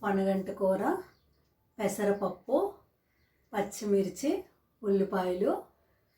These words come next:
సరిపడా ఉప్పు, కారం, ఆయిల్, వెల్లుల్లి. ముందుగా మనం పెసరపప్పు వేయించుకొని, లైట్గా వేయించుకోండి. వేయించి నానబెట్టుకుందామండి ఒక గంట సేపు. మీరు మార్నింగ్ లేచిన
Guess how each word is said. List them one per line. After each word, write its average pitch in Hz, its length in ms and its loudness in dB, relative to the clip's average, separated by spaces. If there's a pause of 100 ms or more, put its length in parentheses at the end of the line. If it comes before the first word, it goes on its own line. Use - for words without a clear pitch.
(120)
సరిపడా 190 440 -2 (120)
ఉప్పు, 196 260 0 (100)
కారం, 185 340 0 (120)
ఆయిల్, 196 280 0 (840)
వెల్లుల్లి. 175 560 2 (880)
ముందుగా 208 440 2
మనం 220 220 4 (320)
పెసరపప్పు 214 540 0 (100)
వేయించుకొని, 208 640 2 (140)
లైట్గా 226 440 4
వేయించుకోండి. 196 640 0 (640)
వేయించి 220 500 -4 (120)
నానబెట్టుకుందామండి 196 960 0
ఒక 180 120 -6
గంట 175 200 -4 (120)
సేపు. 180 280 -2 (640)
మీరు 208 260 0
మార్నింగ్ 202 400 4
లేచిన 196 280 2